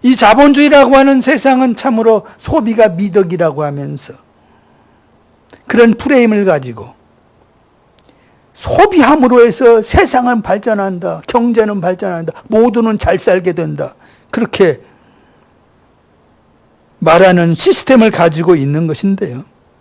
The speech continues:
그러나 그런 프레임은 낡은 프레임이요, 기후위기를 만들어내는 프레임입니다.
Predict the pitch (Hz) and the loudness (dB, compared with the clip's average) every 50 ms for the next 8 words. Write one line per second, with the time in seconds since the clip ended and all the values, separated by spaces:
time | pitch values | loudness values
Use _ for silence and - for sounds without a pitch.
0 | _ - - - - - 226 233 254 247 247 254 247 240 - - 226 262 254 226 | _ -20 -20 -14 -4 2 4 6 6 8 8 8 6 6 6 6 6 6 6 4
1 | - - - 285 247 247 233 247 240 226 202 170 175 196 208 202 240 233 226 - | 2 2 4 4 6 6 6 4 2 2 4 4 4 4 4 4 4 4 2 2
2 | - - 240 202 208 202 190 175 156 135 117 113 113 113 - _ _ _ _ _ | 0 2 2 4 4 4 2 0 0 -2 -4 -6 -10 -12 -16 _ _ _ _ _
3 | _ _ _ _ _ _ - - - 247 247 240 226 220 208 220 214 214 208 208 | _ _ _ _ _ _ -6 0 4 6 6 6 6 6 6 6 6 6 6 6
4 | 196 170 156 170 190 185 214 214 208 202 202 196 190 196 190 - - - - 180 | 6 6 4 4 6 6 6 6 4 4 4 4 4 2 2 0 -2 -4 0 2
5 | 190 202 190 185 180 175 180 175 131 131 135 127 117 113 113 - - | 2 2 2 2 0 -4 -4 -4 -4 -4 -4 -4 -6 -8 -10 -14 -18